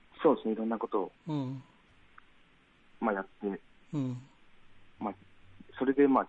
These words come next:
Speaker 1: 中学、柔道を始めて、
Speaker 2: うんうんうんうん。
Speaker 1: ましたね。
Speaker 2: ああ、なるほどね。どうですか？
Speaker 1: はい。
Speaker 2: やっぱり今、柔道と、その、レスリングやったことがやっぱり身、身について、こう、役に立ってますか？
Speaker 1: 結構、はい、役に立ってます。
Speaker 2: あ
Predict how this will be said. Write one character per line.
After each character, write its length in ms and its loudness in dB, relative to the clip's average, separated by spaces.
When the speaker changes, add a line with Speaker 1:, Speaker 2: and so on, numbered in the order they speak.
Speaker 1:
中 60 -4
学、 120 -4
柔 120 0
道 80 -6
を 60 -8
始 180 -14
め 100 -8
て、 160 -16
Speaker 2:
う 40 -2
ん 40 0
う 20 2
ん 40 2
う 20 2
ん 680 -2
う 20 -10
ん。 80 -12
Speaker 1:
ま 120 -20
し 120 -20
た 60 -20
ね。 140 -18
Speaker 2:
あ 220 2
あ、 80 -2
な 160 -4
る 80 -8
ほ 120 -6
ど 120 -6
ね。 180 -4
ど 80 2
う 40 4
で 40 0
す 60 0
か？ 60 6
Speaker 1:
は 20 6
い。 20 6
Speaker 2:
や 60 2
っ 20 -16
ぱ 100 2
り 60 4
今、 160 4
柔 380 -2
道 120 4
と、 400 2
そ 140 -4
の、 260 -2
レ 120 2
ス 120 -4
リ 80 2
ン 60 2
グ 60 2
や 100 2
っ 20 -2
た 140 -2
こ 100 -2
と 80 -2
が 80 0
や 60 -2
っ 40 -6
ぱ 120 -2
り 60 0
身、 140 -4
身 180 -2
に 160 0
つ 160 -4
い 60 -4
て、 200 0
こ 380 -4
う、 40 -2
役 200 0
に 60 4
立 140 -2
っ 40 -2
て 140 -4
ま 100 -2
す 100 -16
か？ 180 -16
Speaker 1:
結 120 -8
構、 140 2
は 180 2
い、 100 0
役 180 2
に 60 0
立 80 -6
っ 80 -10
て 60 -10
ま 60 -8
す。 40 -16
Speaker 2:
あ 760 -6